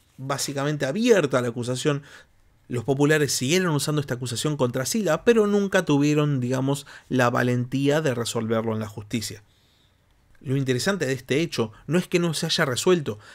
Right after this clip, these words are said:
sino la propia acusación. Había una efervescencia política, una rivalidad enorme entre las dos facciones que llegaba al punto de acusar libremente al otro, de querer llevarlo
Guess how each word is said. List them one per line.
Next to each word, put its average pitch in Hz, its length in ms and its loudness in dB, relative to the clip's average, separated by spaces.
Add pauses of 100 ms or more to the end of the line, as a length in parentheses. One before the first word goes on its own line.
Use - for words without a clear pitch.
sino 165 260 0
la 196 200 0
propia 175 320 2
acusación. 123 640 -2
Había 185 320 0
una 185 200 2
efervescencia 131 920 0
política, 117 380 0
una 151 180 4
rivalidad 147 640 2 (220)
enorme 147 640 2 (180)
entre 123 280 -2
las 107 160 -6
dos 139 140 -2
facciones 151 800 0 (580)
que 151 220 0
llegaba 175 420 0
al 170 120 2
punto 180 380 2
de 156 80 6
acusar 147 520 0
libremente 160 800 4 (240)
al 120 220 2
otro, 107 360 -4 (220)
de 127 260 -2
querer 139 400 2
llevarlo 143 720 2